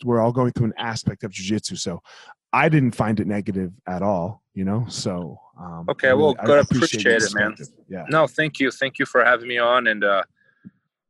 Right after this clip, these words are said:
Speaker 2: well, you know, extending the invitation, uh,
Speaker 1: Yeah.
Speaker 2: to everyone, you know, to you and everyone, if you're ever in Vegas, once this madness is over,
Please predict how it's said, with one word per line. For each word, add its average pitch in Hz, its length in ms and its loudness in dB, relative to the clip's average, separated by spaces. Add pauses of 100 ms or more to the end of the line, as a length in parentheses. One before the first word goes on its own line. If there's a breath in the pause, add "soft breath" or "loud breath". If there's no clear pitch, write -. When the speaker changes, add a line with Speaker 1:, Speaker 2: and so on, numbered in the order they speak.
Speaker 2:
well, 120 300 0 (100)
you 117 100 -12
know, 113 220 -6
extending 131 480 -8
the 120 80 -4
invitation, 123 800 -4 (180)
uh, 110 120 0
Speaker 1:
Yeah. 101 140 -2
Speaker 2:
to 107 80 -4
everyone, 123 460 -2
you 110 80 -4
know, 120 120 -4
to - 140 -10
you 131 180 0
and 123 100 -2
everyone, 120 420 0
if 110 100 -2
you're 123 120 2
ever 120 80 -2
in 113 120 -10
Vegas, 113 380 0
once 113 160 -12
this - 180 -14
madness 110 480 2
is 110 140 -6
over, 117 340 2